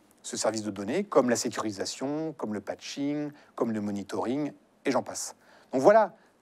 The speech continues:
avec ces quelques exemples, euh, l'illustration de la puissance que peut vous apporter, euh, Azure Arc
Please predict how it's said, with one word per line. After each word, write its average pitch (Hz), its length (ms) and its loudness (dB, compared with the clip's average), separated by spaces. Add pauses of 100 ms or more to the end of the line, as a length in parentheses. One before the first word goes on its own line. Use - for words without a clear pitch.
(180)
avec 139 180 4
ces - 140 -4
quelques 180 360 2
exemples, 147 420 2 (380)
euh, 123 80 0
l'illustration 190 720 0
de 160 120 0
la 123 100 4
puissance 190 640 0
que - 120 -2
peut 143 200 -4
vous 131 300 -4 (420)
apporter, 160 560 4
euh, 113 240 0
Azure 135 320 4
Arc - 240 2